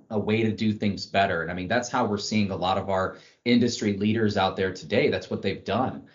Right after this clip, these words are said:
right? They, they needed to establish those feedback loops. They've figured out the planning process, how they can maximize their time on site, whether it's the materials, it's personnel,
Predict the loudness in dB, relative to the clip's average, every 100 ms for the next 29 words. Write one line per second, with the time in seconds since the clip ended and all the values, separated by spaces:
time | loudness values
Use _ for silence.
0 | _ _ -2 0 0 -2 -2 -4 0 2
1 | 2 0 -4 0 0 0 -2 -4 -2 -6
2 | -2 2 2 0 -6 -6 -8 -14 _ 0
3 | 0 0 -12 0 2 4 4 4 2 -6
4 | -4 0 2 0 0 0 0 0 0 0
5 | 2 2 2 -2 -4 -2 -2 -2 -6 -4
6 | -4 -6 -10 -20 _ -4 -4 -2 0 2
7 | 0 -2 -2 0 0 0 -4 -4 -6 -10
8 | -10 -4 2 4 2 0 -6 -10 -6 -6
9 | -4 -2 0 0 -2